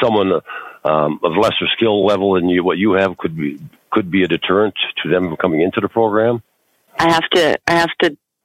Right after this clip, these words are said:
Speaker 2: I have to, um, address that one. About four months into my tenure, um, I was in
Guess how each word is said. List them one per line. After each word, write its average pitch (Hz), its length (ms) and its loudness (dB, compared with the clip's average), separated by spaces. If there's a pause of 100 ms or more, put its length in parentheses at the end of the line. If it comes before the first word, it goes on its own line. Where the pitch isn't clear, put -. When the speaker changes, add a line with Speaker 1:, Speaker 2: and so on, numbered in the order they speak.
(220)
Speaker 2:
I 160 80 2
have 160 160 0
to, 156 240 2 (320)
um, 147 400 2 (1400)
address 165 300 2
that 92 160 2
one. 139 280 2 (840)
About 175 380 0 (240)
four 202 140 4
months 180 280 4
into 185 260 2
my 165 260 2 (200)
tenure, 156 340 2 (1400)
um, 165 420 2 (400)
I 175 140 2
was 165 180 2 (280)
in 180 420 4